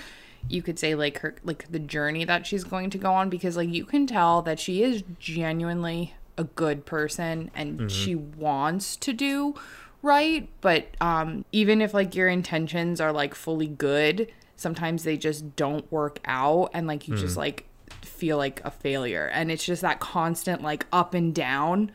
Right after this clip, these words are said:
Speaker 1: where it's like, you know, her first, that first interaction with Eli, super positive. And then the next interaction with Eli, like you said, she tried to do the same thing and it just, like, fell flat. So it's just that constant, like,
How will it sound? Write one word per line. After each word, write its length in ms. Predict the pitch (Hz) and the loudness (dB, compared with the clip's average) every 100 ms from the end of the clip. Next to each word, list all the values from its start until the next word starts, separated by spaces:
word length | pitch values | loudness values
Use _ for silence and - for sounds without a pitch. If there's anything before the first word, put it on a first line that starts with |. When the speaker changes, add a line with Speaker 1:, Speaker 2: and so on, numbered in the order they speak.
| - - - - | -10 -20 -8 4
Speaker 1:
where 140 | 180 | 4
it's 140 | 175 | 6
like, 300 | 180 160 156 - - | 4 4 2 -6 -6
you 120 | 185 | 2
know, 120 | 175 165 | 4 4
her 120 | 175 | 2
first, 360 | 175 180 180 180 | 4 4 4 2
that 200 | 156 - | 2 4
first 240 | 196 190 | 0 2
interaction 540 | 190 175 165 - 175 | 2 4 2 0 -2
with 200 | 165 156 170 | -2 -2 0
Eli, 500 | 170 156 156 156 156 - _ _ - - _ - - - | 2 4 6 4 2 -4 _ _ -20 -20 _ -20 -18 -6
super 320 | - 247 220 | 2 4 4
positive. 640 | 220 190 170 156 151 143 147 - - - - - | 4 4 4 4 0 0 -2 -8 -20 -18 -18 -4
And 100 | 196 | 2
then 100 | 196 | 4
the 60 | 185 | 4
next 360 | 185 180 190 208 | 8 8 8 4
interaction 440 | 180 170 165 185 | 8 8 6 2
with 120 | 165 | 2
Eli, 260 | 165 160 160 | 4 4 6
like 180 | 156 156 | 4 2
you 60 | |
said, 240 | 175 170 156 | 2 2 0
she 100 | - | -2
tried 280 | - 165 160 | 4 4 4
to 60 | |
do 140 | 151 156 | 0 -2
the 60 | |
same 260 | 156 160 151 | -2 -2 -4
thing 400 | - 165 156 151 - | -2 0 0 -2 -4
and 120 | 160 | -4
it 100 | 156 | -2
just, 220 | 165 156 | -4 -4
like, 180 | 160 151 | -4 -4
fell 240 | - 151 | -4 -4
flat. 460 | 147 - 165 123 - | -4 2 4 2 -2
So 140 | - | -2
it's 180 | 170 175 | -2 -2
just 220 | - 175 - | -4 -4 -2
that 180 | 160 | -4
constant, 600 | - - 165 165 - 165 | -2 -2 0 0 -4 -6
like, 320 | 160 151 156 | -2 -2 -2